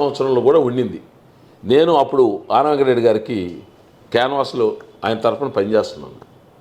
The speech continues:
ఎక్కడికి పోయినా వెంకటరెడ్డి గారు, వెంకటరెడ్డి గారు అనే ఒక వాయిస్ తప్ప సుబ్బారెడ్డి గారు, సుబ్బారెడ్డి గారు అనే వాయిసే లేదు. దయాజ్ గారు, మీరు నమ్ముతారు, ఆటోలు మాయి, అప్పుడు ఆటోలు కూడా తక్కువ, కార్లు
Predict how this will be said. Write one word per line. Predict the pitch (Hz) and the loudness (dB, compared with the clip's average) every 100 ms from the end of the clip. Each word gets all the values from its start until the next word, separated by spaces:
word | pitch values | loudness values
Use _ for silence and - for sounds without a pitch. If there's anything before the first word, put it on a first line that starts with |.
| _ _ _ _ _ - - - - - - - - 147 | _ _ _ _ _ -20 -20 -20 -20 -20 -20 -10 0 0
ఎక్కడికి | 151 202 202 185 | 0 2 4 6
పోయినా | 185 190 175 | 6 6 2
వెంకటరెడ్డి | 170 175 170 165 165 | 2 0 2 2 4
గారు, | 156 | 4
వెంకటరెడ్డి | 156 170 165 165 160 | 2 2 0 2 4
గారు | 156 151 | 4 2
అనే | 147 | 2
ఒక | 131 131 104 87 | 2 0 0 0
వాయిస్ | 113 165 185 - | 2 2 0 -2
తప్ప | 147 - 156 202 - - _ _ - | -4 0 2 2 -4 -20 _ _ -2
సుబ్బారెడ్డి | 180 180 214 202 190 | 0 4 4 6 4
గారు, | 185 156 | 4 2
సుబ్బారెడ్డి | 170 185 185 170 | 2 2 2 4
గారు | 165 156 | 2 4
అనే | 135 | 4
వాయిసే | 143 160 160 170 190 185 | 4 2 4 6 6 6
లేదు. | 165 143 131 117 110 - - - _ _ _ _ 107 | 2 2 2 2 -2 -8 -20 -20 _ _ _ _ 2
దయాజ్ | 120 123 117 | 2 2 2
గారు, | 104 | 0
మీరు | 98 98 | -2 -4
నమ్ముతారు, | 110 131 123 78 - - - _ _ - - _ - 98 131 | -4 -4 -4 -4 -10 -20 -20 _ _ -20 -20 _ -6 0 0
ఆటోలు | 151 170 139 | 2 2 2
మాయి, | 117 117 - - - | 0 -2 -4 -14 -6
అప్పుడు | 110 139 | -2 2
ఆటోలు | 139 160 147 | 2 0 -2
కూడా | 131 127 | -2 -4
తక్కువ, | - 90 - - _ _ _ | -4 -6 -8 -18 _ _ _
కార్లు | - 127 147 | 0 2 2